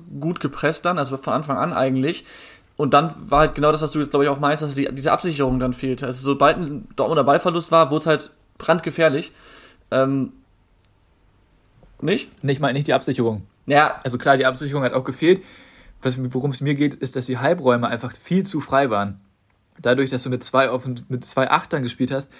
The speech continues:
Speaker 2: die so offensiv denken, sind die Halbräume dahinter halt relativ frei. Und dann hat Leverkusen es halt clever gemacht mit Diaby, der sich dann halt im Rücken von zum Beispiel Bellingham den Ball abgeholt hat.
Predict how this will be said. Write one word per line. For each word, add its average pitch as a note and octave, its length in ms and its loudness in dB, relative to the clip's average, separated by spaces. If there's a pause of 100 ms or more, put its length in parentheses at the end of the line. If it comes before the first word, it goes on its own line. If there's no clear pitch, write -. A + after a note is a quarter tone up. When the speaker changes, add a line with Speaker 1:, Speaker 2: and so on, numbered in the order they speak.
(240)
Speaker 2:
die C3 100 -2
so A#2+ 400 2
offensiv A#2 500 -4
denken, A#2 420 -4 (380)
sind B2 200 -4
die B2+ 80 0
Halbräume C3+ 500 2
dahinter F3+ 600 0 (200)
halt C#3+ 160 -2
relativ C#3+ 380 -2
frei. B2+ 320 -2
Und A2+ 100 -8
dann B2+ 100 0
hat B2+ 140 -4
Leverkusen C#3 400 -2
es B2+ 140 -8
halt A#2 120 -4
clever C3 280 2
gemacht B2 400 0 (340)
mit B2 180 -4
Diaby, B2+ 340 4
der B2+ 120 4
sich A#2+ 120 -6
dann A#2+ 120 -6
halt A#2+ 140 -2
im A#2+ 80 -6
Rücken D3 400 0
von C3 240 -2
zum A#2+ 120 -12
Beispiel A#2 240 -2
Bellingham C3+ 520 0 (800)
den B2+ 80 -4
Ball B2+ 120 2
abgeholt A2+ 400 -2
hat. F2+ 180 -8